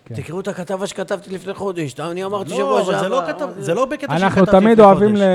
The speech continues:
Speaker 1: להיזכר בדברים,
Speaker 3: זה כמו,
Speaker 1: אה,
Speaker 3: זה כמו
Speaker 1: הנ-, הנכונים, אבל את הפלופים שלנו אנחנו משום מה שוכחים.
Speaker 3: זה כמו שתמיד הוא יזכיר,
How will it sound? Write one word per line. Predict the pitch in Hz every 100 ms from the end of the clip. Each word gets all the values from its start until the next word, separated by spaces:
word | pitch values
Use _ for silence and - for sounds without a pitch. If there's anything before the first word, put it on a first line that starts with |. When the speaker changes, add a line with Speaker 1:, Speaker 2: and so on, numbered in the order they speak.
| 180
Speaker 1:
להיזכר | 180 139 151 190 185
בדברים, | 160 131 160
Speaker 3:
זה | 208
כמו, |
Speaker 1:
אה, | 165 156
Speaker 3:
זה | 151 143
כמו | 233
Speaker 1:
הנ-, | 156 160 175 -
הנכונים, | - 151 156 160 185 185
אבל | 147 151
את | 147
הפלופים | 143 196 208 214 202
שלנו | 202 202
אנחנו | 185 147
משום | 147 165
מה | 151
שוכחים. | - - 123 127
Speaker 3:
זה | 131
כמו | 135 175
שתמיד | 180 165 143 127 151 135
הוא | 113
יזכיר, | - - 120 110